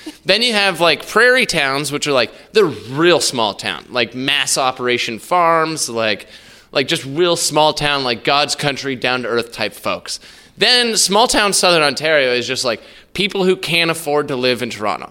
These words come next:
Like, like, and it's just, like, it, like, not all of them. Not all of them. A lot of people are there by choice. I grew up there, and there's lots of great people, too.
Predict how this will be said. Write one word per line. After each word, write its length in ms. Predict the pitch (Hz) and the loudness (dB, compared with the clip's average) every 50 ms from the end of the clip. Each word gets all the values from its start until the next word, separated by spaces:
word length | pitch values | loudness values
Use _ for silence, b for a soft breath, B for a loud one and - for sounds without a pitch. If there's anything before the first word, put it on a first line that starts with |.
| - - | -10 -4
Like, 340 | 139 147 147 147 143 143 135 | 2 4 4 4 4 4 4
like, 240 | 135 143 147 143 156 | 4 2 2 2 4
and 100 | 165 170 | 4 4
it's 180 | 175 170 - | 4 2 2
just, 320 | - 247 254 208 - - 208 | 4 4 4 4 2 2 4
like, 340 | 208 202 196 190 180 160 | 4 6 6 6 4 2
it, 200 | - 147 170 175 | 0 -2 -2 0
like, 260 | 170 175 160 151 - - B B B B | 2 2 0 0 -2 -6 B B B B
not 200 | 415 453 427 370 | 2 4 4 6
all 300 | 240 190 170 151 151 135 | 4 4 4 2 0 -2
of 60 | 110 107 | -4 -6
them. 200 | 117 131 175 170 B B B B B B B | -6 -6 -6 -8 B B B B B B B
Not 180 | 226 240 185 | 2 2 4
all 140 | 147 - 117 | 4 2 2
of 60 | 117 | 0
them. 120 | 120 135 156 | 0 2 2
A 40 | 170 | 2
lot 140 | 175 175 | 2 2
of 80 | 165 156 | 2 2
people 220 | 175 165 - 156 | 0 -2 0 0
are 40 | 139 120 | 0 0
there 140 | 113 104 98 | 0 0 0
by 100 | 110 107 | 0 -2
choice. 320 | - - 98 92 110 - 139 | -2 -4 -4 -4 -4 -2 -2
I 80 | 143 | -4
grew 160 | 143 139 131 107 | -2 0 0 0
up 140 | 90 - - | 0 -2 -2
there, 140 | - 92 117 | -2 0 0
and 80 | 139 139 | 0 -2
there's 220 | 143 131 - - - | -4 -8 -8 -4 -2
lots 200 | 170 123 - 139 | -2 0 0 -2
of 80 | 127 | -4
great 200 | 110 117 107 95 - | -2 -2 -4 -4 -4
people, 200 | 170 - - - | -10 -12 -12 -10
too. 240 | - - 101 78 | -8 -6 -6 -6